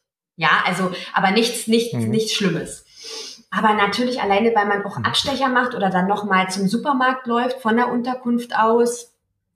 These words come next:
Speaker 1: et cetera. Also man kommt halt einfach auf mehr.
Speaker 2: Und war das dein erster Pilgerweg?
Speaker 1: Nein, also es war, äh, der intensivste und der schönste Pilgerweg, den ich bislang gelaufen bin.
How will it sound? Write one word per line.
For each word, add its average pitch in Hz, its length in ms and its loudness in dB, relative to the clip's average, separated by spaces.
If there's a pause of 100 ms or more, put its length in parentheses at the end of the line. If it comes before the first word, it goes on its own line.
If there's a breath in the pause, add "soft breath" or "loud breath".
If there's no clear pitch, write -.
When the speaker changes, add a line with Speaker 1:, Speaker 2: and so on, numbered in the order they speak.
(140)
Speaker 1:
et - 140 -4
cetera. 220 420 2 (280 loud breath)
Also 190 160 0
man 202 140 2
kommt 226 260 2
halt 214 140 0
einfach 160 300 -2
auf 165 160 -8
mehr. 143 340 -8 (640 loud breath)
Speaker 2:
Und 156 260 2
war 160 160 2
das 208 280 0
dein 190 200 2
erster 151 380 0
Pilgerweg? 214 760 -2 (2000 loud breath)
Speaker 1:
Nein, 185 720 0
also 202 180 0
es 220 180 0
war, 214 380 4 (120)
äh, 202 200 0
der 196 320 0
intensivste 214 720 -2
und 226 160 0
der 208 100 0
schönste 247 540 0
Pilgerweg, 175 800 0 (300 loud breath)
den 226 100 6
ich 226 160 0
bislang 240 320 2
gelaufen 202 460 0
bin. 269 200 -6